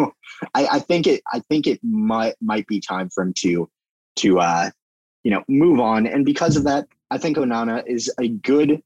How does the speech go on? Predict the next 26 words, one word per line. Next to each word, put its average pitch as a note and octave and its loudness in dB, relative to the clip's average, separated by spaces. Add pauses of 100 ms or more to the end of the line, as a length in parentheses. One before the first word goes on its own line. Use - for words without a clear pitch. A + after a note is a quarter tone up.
(340)
cheap D#3 0
transfer, G#2+ 0 (400)
perfect - -2
for A#2 -2
Spurs F2+ -6
because G2 -4
you B2 0
know A2 0
how G2 -2
they, F#2 0 (160)
how G2+ -2
Daniel F#2 -4
Levy F2+ -2
loves F2 -4
his E2 -6 (100)
shrewd G2 0
business. F2+ -2 (240)
So G2+ -2
I, G#2 0
I B2+ -2
think A2+ -4
that G2 -6
that G2 -4
would F2 -6
be F2 -6
perfect. - -8